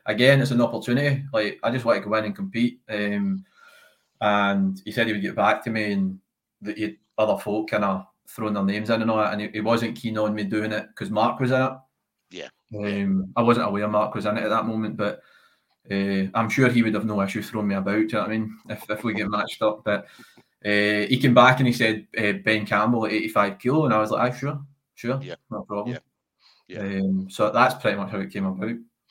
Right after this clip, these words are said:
Speaker 2: Right. And then what about Ben? Obviously, you, you know Ben. Uh, so
Speaker 1: Yeah.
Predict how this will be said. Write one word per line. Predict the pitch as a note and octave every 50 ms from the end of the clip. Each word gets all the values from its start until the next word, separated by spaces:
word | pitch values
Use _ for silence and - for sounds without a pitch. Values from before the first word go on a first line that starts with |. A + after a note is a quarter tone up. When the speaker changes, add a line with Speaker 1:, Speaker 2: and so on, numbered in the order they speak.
| _ _ _ _ _ _ -
Speaker 2:
Right. | - - - - -
And | - G#2 G#2+
then | G#2 A2+
what | C3+ D3
about | B2+ B2+ A#2+ A2 G2
Ben? | C3 B2+ C3+ C#3 C#3
Obviously, | C#3 C3+ B2+ - - B2
you, | A#2 A#2 A2+ A#2+ B2
you | B2 B2 A#2+ A#2 A2 A#2+ A#2+
know | C3+ D3+ D3
Ben. | B2+ B2 A#2 B2+ C#3 D#3+ E3+ - _ - - - - - -
Uh, | G#2 A2 A2+ A2
so | G#2+ - A#2+ A#2+
Speaker 1:
Yeah. | A#2 A2+